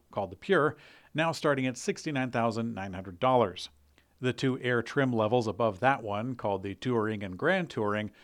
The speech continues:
those have been cut to starting prices of seventy-seven thousand nine hundred dollars and one hundred and nine thousand nine hundred, respectively.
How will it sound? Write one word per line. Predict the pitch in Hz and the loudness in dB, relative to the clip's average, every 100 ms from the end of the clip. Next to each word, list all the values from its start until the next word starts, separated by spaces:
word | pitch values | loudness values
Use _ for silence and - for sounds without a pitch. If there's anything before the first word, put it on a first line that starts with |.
| - _ - | -20 _ 2
those | 151 151 | 4 4
have | 143 | 2
been | 139 120 | -2 -2
cut | 127 117 | -2 -4
to | 135 | -4
starting | - 117 113 | -2 0 0
prices | 98 110 104 113 | 0 -2 -2 -4
of | 104 - | -6 -6
seventy-seven | 147 131 131 - 131 120 | -6 -4 -4 0 -2 0
thousand | 113 113 107 104 | 0 0 0 -2
nine | 139 131 | -4 -4
hundred | 110 98 | -4 -4
dollars | 92 95 95 92 - _ _ - | -4 -2 -2 -4 -12 _ _ -8
and | 95 95 | -6 0
one | 170 | 0
hundred | 135 120 110 | 0 -2 -4
and | 110 | -4
nine | 104 104 98 92 | -2 -2 -4 -4
thousand | 101 101 101 101 | -2 -2 -4 -4
nine | 147 143 | -2 -2
hundred, | 107 101 107 | -4 -4 -4
respectively. | 117 110 139 - 95 82 | -6 -2 -2 -2 -4 -8